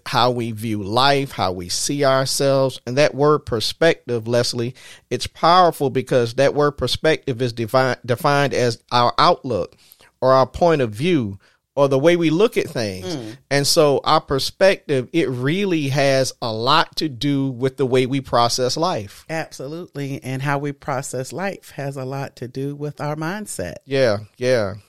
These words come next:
Speaker 1: it
Speaker 2: Yeah,
Speaker 1: does.
Speaker 2: it does. So when you think about Carol Dweck's work and her, uh, work on mindset, you can either have that fixed mindset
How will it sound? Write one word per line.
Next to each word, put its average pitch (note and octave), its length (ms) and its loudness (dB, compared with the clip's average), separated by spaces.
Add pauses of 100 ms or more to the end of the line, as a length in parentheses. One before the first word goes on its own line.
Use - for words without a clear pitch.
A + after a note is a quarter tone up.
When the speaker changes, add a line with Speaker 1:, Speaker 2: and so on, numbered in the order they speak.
Speaker 1:
it A#2 140 -10
Speaker 2:
Yeah, - 20 -4
Speaker 1:
does. A2+ 500 2
Speaker 2:
it C#3 160 -14
does. D#3 320 -6
So C3+ 240 -6
when B2+ 160 -6
you C#3 80 -8
think D3 320 -6
about C3 400 -4 (300)
Carol C#3 340 -2
Dweck's B2 480 -10
work A#2 420 -4
and A2+ 240 -8
her, A#2+ 320 -6
uh, A2 360 -6 (280)
work C3+ 380 -6
on B2 420 -6
mindset, C3 840 -6
you C3 280 -6
can B2 280 -6
either A2+ 180 -4
have A#2 240 -4
that - 220 -4
fixed - 360 -6
mindset F3 640 -4